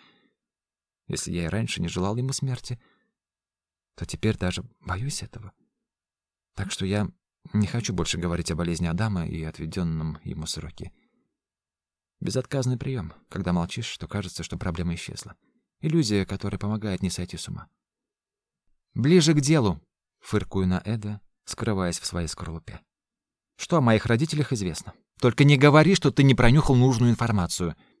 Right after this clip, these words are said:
как только я переступила порог этого дома». «Не буду. Зачем напарникам лгать друг другу?» Ухмыляется довольно. «Мы не напарники», осекаю его. «Пока нет», не успокаивается, но тут же тему переводит.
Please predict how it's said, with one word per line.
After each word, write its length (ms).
как 140
только 200
я 180
переступила 540
порог 300
этого 240
дома». 260
«Не 240
буду. 540
Зачем 380
напарникам 580
лгать 380
друг 180
другу?» 320
Ухмыляется 540
довольно. 400
«Мы 180
не 100
напарники», 640
осекаю 460
его. 180
«Пока 320
нет», 320
не 80
успокаивается, 880
но 140
тут 240
же 120
тему 240
переводит. 520